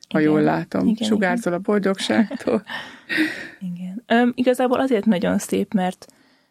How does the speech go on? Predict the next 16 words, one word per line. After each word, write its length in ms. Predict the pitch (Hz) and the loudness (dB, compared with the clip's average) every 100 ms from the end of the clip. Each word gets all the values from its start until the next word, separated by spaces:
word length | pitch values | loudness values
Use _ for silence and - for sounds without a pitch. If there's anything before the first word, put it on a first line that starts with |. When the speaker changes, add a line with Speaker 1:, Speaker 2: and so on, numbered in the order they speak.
| _ _ | _ _
Speaker 2:
mert 180 | 214 - | -4 -2
ott 180 | 190 - | -4 -2
bent 320 | 202 220 240 | 2 2 2
van 360 | - 208 196 _ _ - | 0 -2 -2 _ _ -4
időnk 480 | 196 202 202 208 | 0 2 2 0
és 200 | 190 185 | -2 -4
terünk 440 | - 190 185 185 - | -2 -2 -2 -6 -6
arra, 340 | 190 190 208 202 | -4 -2 -2 -2
hogy 240 | 190 180 | -2 -2
így, 260 | 185 - - _ _ _ _ _ _ | -4 -6 -20 _ _ _ _ _ _
így 120 | 196 | -2
megérkezzünk 1080 | 190 165 - - - 180 185 185 - 196 - _ _ _ - | 0 0 -4 -6 -4 -6 -4 -4 -2 -4 -8 _ _ _ -8
így 200 | 185 180 | -4 -2
a 60 | |
saját 440 | - - 185 - - | -2 -2 -4 -6 -8
jelenünkbe. 760 | 180 165 160 202 208 - 196 | -6 -4 -2 -2 -4 -6 -8